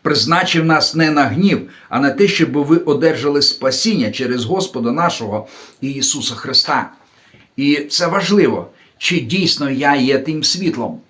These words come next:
чи дійсно я стою на цій стороні, чи його видко. І Господь каже, що світильника ніхто не с-, десь в потаємне місце не, він не ставить, а ставить десь вгорі, щоб всім це було видко. І тому дуже важливо зважати,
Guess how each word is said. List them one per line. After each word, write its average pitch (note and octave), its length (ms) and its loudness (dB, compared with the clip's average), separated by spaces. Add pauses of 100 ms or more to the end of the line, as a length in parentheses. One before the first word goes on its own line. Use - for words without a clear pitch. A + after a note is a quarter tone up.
(380)
чи E3+ 260 0
дійсно C#3 640 0
я D3 240 2
стою D3+ 440 0
на D3 100 0
цій D3+ 240 -2
стороні, D#3+ 500 0
чи - 160 -2
його E3 340 2
видко. C#3 580 -2
І G#2 60 -2
Господь C3+ 420 -6
каже, A#2+ 380 -2
що A2 160 -10
світильника C3+ 680 -2
ніхто C3 400 -2
не D3+ 80 -2
с-, - 220 -4 (380)
десь D#3 340 0
в - 60 -14
потаємне D#3 540 0
місце F3 400 0
не, C#3 140 -2
він C#3 220 -4
не D3+ 100 -2
ставить, B2+ 600 -2
а G2+ 120 -8
ставить D#3+ 480 -2
десь C#3 260 -2
вгорі, E3+ 520 0 (180)
щоб C#3 300 -4
всім F3+ 320 0
це - 140 -4
було C3+ 240 -2
видко. C#3 520 -4 (500)
І C#3+ 100 -2
тому F#3+ 300 2
дуже D#3+ 320 2
важливо D3+ 500 0
зважати, C#3+ 640 -2